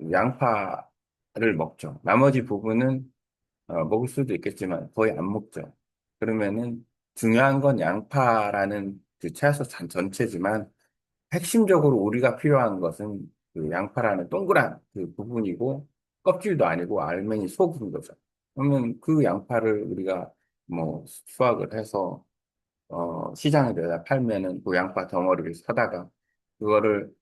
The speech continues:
다 먹는 것도 아니고 이제 요리할 때는 까가지고 속에 있는 부분만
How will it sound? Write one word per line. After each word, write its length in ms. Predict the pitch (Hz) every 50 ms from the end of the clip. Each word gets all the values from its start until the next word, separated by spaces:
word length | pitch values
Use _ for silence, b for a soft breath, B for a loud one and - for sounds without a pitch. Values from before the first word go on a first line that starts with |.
| _ _ _
다 160 | - - 107 110
먹는 280 | 117 120 117 110 104 95
것도 220 | 92 92 - 92
아니고 500 | 87 85 85 87 85 85 95 87 85 82
이제 220 | 80 82 85 82
요리할 420 | 87 98 107 110 101 104 98 95 -
때는 360 | - 87 80 80 80 - -
까가지고 800 | - 151 156 147 139 120 98 - 95 82 - 92 98 - - - _ _ _
속에 280 | - 185 175 165 170 151
있는 300 | 117 107 101 104 104 98
부분만 540 | 98 92 90 90 98 143 190 190 185 190